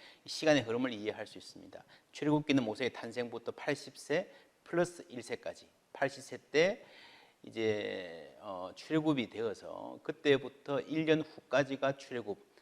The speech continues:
성막 완성 시기이고요. 그 출애굽의 끝부분에 일어난 일이 레위기입니다. 레위기에서는 시간이 많이 흐르지 않습니다. 민수기가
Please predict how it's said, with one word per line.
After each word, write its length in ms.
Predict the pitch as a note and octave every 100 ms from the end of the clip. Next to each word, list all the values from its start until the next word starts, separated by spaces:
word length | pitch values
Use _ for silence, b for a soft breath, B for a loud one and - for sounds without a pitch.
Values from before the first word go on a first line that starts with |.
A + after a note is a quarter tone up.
| b
성막 580 | - C3+ B2 C#3 - -
완성 340 | G2 A2+ D3+
시기이고요. 640 | D3+ C#3 A2+ F#2 F2+ B2 - b b b
그 540 | - D3+ D#3 C#3+ - _
출애굽의 540 | - D#3+ D#3 D3+ D3
끝부분에 640 | - A3+ - - G3 E3+ E3
일어난 480 | - C#3+ C3+ A#2 G#2
일이 340 | A2+ G3 - B B -
레위기입니다. 600 | F#2 G#2 G2+ G2 F#2 - -
레위기에서는 920 | A#2 A#2 B2 C#3+ D#3 C#3+ D#3 C3+ A#2
시간이 360 | A2+ - D3 B2
많이 200 | G2+ A#2
흐르지 240 | A#2 A#2 G2+
않습니다. 480 | F2 - F#2 F#2+ - B B B -
민수기가 840 | C3 C#3+ D#3+ F#3+ C#3 A2 -